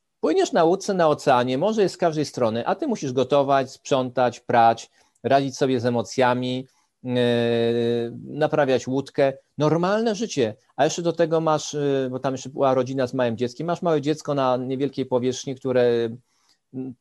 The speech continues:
też się nudzi, też ma swoje emocje. W związku z tym musisz się zmierzyć z problemami w pigułce, które są na, nie wiem, dziesięciu metrach kwadratowych”. Tak? Chociaż jak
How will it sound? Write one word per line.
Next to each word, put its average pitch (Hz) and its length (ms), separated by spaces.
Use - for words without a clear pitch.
też 156 200
się 139 180
nudzi, 131 480
też 131 340
ma 120 300
swoje 123 320
emocje. 120 340
W 139 40
związku 156 220
z - 40
tym 180 60
musisz 180 180
się 160 160
zmierzyć 175 380
z - 40
problemami 151 600
w - 100
pigułce, 165 580
które 151 240
są 147 200
na, 131 240
nie 135 100
wiem, 120 160
dziesięciu 139 420
metrach 127 320
kwadratowych”. 117 640
Tak? 185 160
Chociaż 165 220
jak 147 180